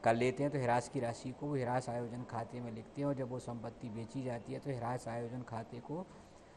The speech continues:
संपत्ति खाते में transfer करके उसका लाभ हानि ज्ञात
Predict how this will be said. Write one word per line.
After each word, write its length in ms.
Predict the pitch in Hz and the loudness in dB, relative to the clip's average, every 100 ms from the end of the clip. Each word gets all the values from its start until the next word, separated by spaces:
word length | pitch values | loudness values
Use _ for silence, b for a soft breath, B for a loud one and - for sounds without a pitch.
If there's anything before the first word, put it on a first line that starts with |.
| B | B
संपत्ति 480 | - 127 151 147 170 | 0 4 4 2 0
खाते 340 | 143 127 143 | 4 4 4
में 120 | 139 135 | 2 2
transfer 420 | 123 123 - 131 | 0 -2 -4 -4
करके 300 | 131 117 139 | -4 -2 -4
उसका 260 | 131 143 | -2 -2
लाभ 280 | 123 117 117 | 0 2 2
हानि 220 | 120 131 | 0 0
ज्ञात 400 | 117 117 160 - | 0 0 0 -2